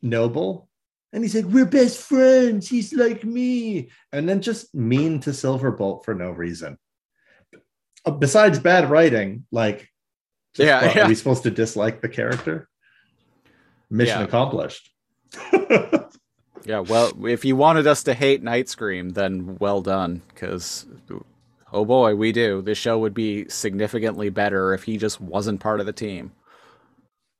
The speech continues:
Speaker 1: Yeah. Also, less, less things would actually go wrong.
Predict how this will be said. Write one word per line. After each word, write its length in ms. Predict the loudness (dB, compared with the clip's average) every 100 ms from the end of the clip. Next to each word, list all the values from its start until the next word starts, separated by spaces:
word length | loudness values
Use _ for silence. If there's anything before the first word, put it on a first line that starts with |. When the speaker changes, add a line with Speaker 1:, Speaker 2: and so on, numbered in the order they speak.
| _ -4
Speaker 1:
Yeah. 160 | -4 -6 _ -20 _
Also, 300 | 2 4 4
less, 500 | 4 4 2 -4 -16 _ _ _ _ _ _ _ _ _ 0
less 300 | 2 2 2
things 360 | -2 0 -2
would 220 | -2 2 2
actually 420 | 0 -6 -4 -2
go 160 | 0 0
wrong. 480 | -2 -6 -8 -12